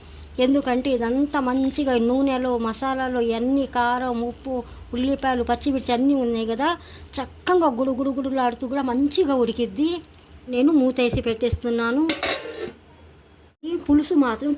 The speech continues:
చాలా చిక్కంగా దగ్గరకు వచ్చేసింది. ఇప్పుడు నేను ఇలా కొంచెం ఇలా కలుపుతాను ముక్కలు, ఎందుకంటే మేము గంటి వేయకూడదు కదా ఫ్రెండ్స్, అందుకోసం ఇలా కలుపుకోవాలా. నేను మాత్రం పెద్ద హై మీద పెట్టి వండుతున్నాను.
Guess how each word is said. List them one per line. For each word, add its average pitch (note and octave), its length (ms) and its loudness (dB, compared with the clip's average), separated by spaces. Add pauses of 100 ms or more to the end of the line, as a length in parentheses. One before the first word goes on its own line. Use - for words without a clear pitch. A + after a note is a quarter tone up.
చాలా C4+ 300 0 (100)
చిక్కంగా C#4+ 480 0 (160)
దగ్గరకు D4 420 0
వచ్చేసింది. A#3 560 -2 (120)
ఇప్పుడు C4 240 -4
నేను C#4+ 140 2 (100)
ఇలా D4 180 -4 (480)
కొంచెం C4 280 0 (120)
ఇలా C4+ 160 0 (120)
కలుపుతాను A#3+ 640 -2 (200)
ముక్కలు, A#3+ 360 -2 (120)
ఎందుకంటే D4 440 0 (460)
మేము B3 140 -2 (100)
గంటి C4+ 260 0
వేయకూడదు B3+ 480 -2
కదా G#3+ 240 0
ఫ్రెండ్స్, C4 300 -10
అందుకోసం A#3+ 480 -6
ఇలా A#3 180 -4
కలుపుకోవాలా. A3+ 680 -2 (1800)
నేను D4+ 180 6 (100)
మాత్రం C#4 260 0 (100)
పెద్ద B3 240 -4 (160)
హై C#4 100 2 (120)
మీద E4 160 0 (100)
పెట్టి D4 260 0
వండుతున్నాను. A#3 720 -2